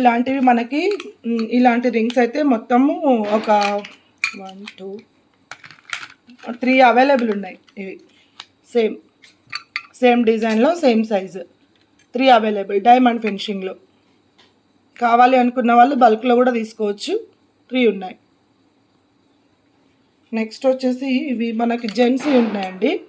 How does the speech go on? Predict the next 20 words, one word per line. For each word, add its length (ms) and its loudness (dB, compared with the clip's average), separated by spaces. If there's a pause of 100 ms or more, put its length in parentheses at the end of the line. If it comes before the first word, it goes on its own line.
(420)
తాబేలు 460 4
అడిగారు 440 0
లాస్ట్ 320 -6
టైమ్. 280 -6 (600)
ఇంతకుముందు 500 0
వచ్చిన 300 2
డిజైన్లలో 640 4
రాలేదండి. 600 0
ఇప్పుడు 220 -6
కొంచెం 400 -4
డిఫరెంట్గా 480 -2
వచ్చింది 360 -10
తాబేలు 460 -2
డిజైన్ 380 -4 (580)
జెంట్స్‌లో. 560 -4 (920)
అవి 160 0
కూడా 240 4
మళ్ళీ 360 0
రీ-, 380 -6 (120)
చేపిస్తున్నాము. 880 -4